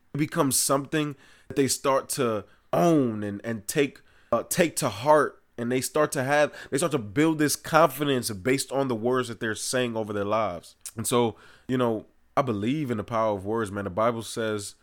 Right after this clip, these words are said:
you know, there's life and death in our tongue. Our words have power, especially with our kids. Man, I'm telling you, like, the words you speak over your children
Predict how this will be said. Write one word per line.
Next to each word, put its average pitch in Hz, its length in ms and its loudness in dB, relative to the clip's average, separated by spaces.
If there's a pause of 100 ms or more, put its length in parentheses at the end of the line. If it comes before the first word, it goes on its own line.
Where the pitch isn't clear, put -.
(160)
you 113 60 -6
know, 110 80 -2
there's 92 240 -6
life 110 760 -2
and 101 200 -8
death 113 520 0 (160)
in 113 80 -4
our 104 160 0
tongue. 117 540 -4 (240)
Our 113 100 2
words 117 380 -2
have 113 280 -4
power, 117 460 -2 (240)
especially 143 560 -2
with 127 160 -2
our 110 200 0
kids. 120 600 -6 (100)
Man, 131 120 2
I'm 139 100 2
telling 151 320 0
you, 127 100 0
like, 110 240 0 (320)
the 110 120 -2
words 139 580 2
you 143 120 -8
speak - 480 -6
over 127 220 -2
your 120 160 0
children 110 800 -4